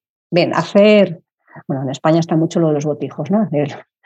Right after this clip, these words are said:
hacer, da igual, platos de cerámica, es lo que más me gusta, entonces quiero, eh, hacer un curso de cómo hacer platos de cerámica.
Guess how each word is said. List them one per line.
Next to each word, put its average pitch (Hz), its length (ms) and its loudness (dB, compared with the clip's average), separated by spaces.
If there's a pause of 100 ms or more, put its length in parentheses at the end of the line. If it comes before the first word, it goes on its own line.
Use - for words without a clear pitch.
(200)
hacer, - 720 0
da 160 180 2
igual, 165 300 2
platos 202 480 2
de 180 500 2
cerámica, 170 640 -4 (120)
es 180 160 -2
lo 196 100 2
que 185 120 0
más 180 260 2
me 180 100 2
gusta, 220 320 0
entonces 170 260 -2
quiero, 190 400 0 (440)
eh, 170 300 0
hacer 196 240 -2
un 196 100 2
curso 220 360 0
de 170 200 -2
cómo 208 240 2
hacer 208 420 -2
platos 175 340 0
de 180 100 -2
cerámica. - 540 -6